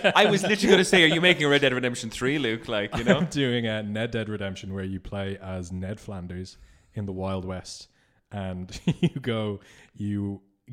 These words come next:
Speaker 2: get challenged by various roaming cowboys to a duel, and you have basically three buttons that you use, you use a combina-, there's basically two buttons for the Pico eight. So imagine a Game Boy controller, and you have a D-pad as well. That's basically the whole control scheme.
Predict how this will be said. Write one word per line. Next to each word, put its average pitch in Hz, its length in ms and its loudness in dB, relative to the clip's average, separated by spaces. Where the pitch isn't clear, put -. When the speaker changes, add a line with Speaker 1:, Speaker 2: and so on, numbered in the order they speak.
Speaker 2:
get 113 220 -6
challenged 101 640 -6
by 98 300 -4
various 95 640 -8
roaming 101 440 -6
cowboys 104 640 -8
to - 120 -10
a 98 40 -10
duel, 123 420 -10
and 98 460 -8
you 104 260 -6
have 95 580 -10
basically 107 300 -10
three 120 260 -8
buttons 113 240 -8
that 117 120 -10
you 120 120 -6
use, 143 300 -10
you 101 480 -6
use 107 180 -8
a 104 40 -10
combina-, 107 460 -8
there's 101 140 -12
basically - 320 -12
two 175 240 -4
buttons 104 320 -10
for - 100 -14
the 98 60 -12
Pico 92 280 -14
eight. 85 140 -18
So 101 180 -12
imagine 104 280 -8
a - 20 -12
Game 98 200 -12
Boy 92 100 -12
controller, 90 400 -14
and 101 100 -12
you 95 60 -12
have 87 60 -16
a - 20 -18
D-pad 95 340 -10
as 85 100 -14
well. 85 120 -14
That's 95 100 -20
basically - 440 -20
the 101 100 -14
whole 92 280 -10
control 90 320 -18
scheme. 92 260 -18